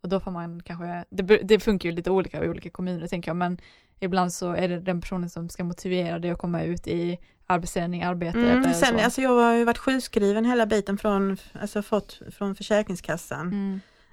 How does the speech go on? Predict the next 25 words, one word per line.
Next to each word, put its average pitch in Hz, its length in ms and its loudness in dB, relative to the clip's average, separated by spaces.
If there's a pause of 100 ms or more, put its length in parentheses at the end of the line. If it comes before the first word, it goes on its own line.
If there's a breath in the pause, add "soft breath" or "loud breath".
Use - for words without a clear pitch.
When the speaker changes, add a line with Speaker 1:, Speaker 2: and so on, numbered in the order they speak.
Speaker 2:
Ehm, 175 920 -4
så - 120 0
har 208 80 6
jag 208 80 8
legat 208 280 4
precis - 240 -6
på - 80 -12
gränsen. 175 800 0
Så - 360 -8
jag 202 140 6
har 202 80 6
ju 196 80 4
fått, - 400 -6
liksom, 196 340 -2
li-, 190 200 -4
jag 202 60 -2
har 208 80 2
ju 208 40 2
inte 208 120 -4
fått 190 200 -4
hela, 190 500 2 (840 soft breath)
eh, 196 380 -6 (580)
vad 190 100 -8
heter 180 160 -8
det? - 120 -10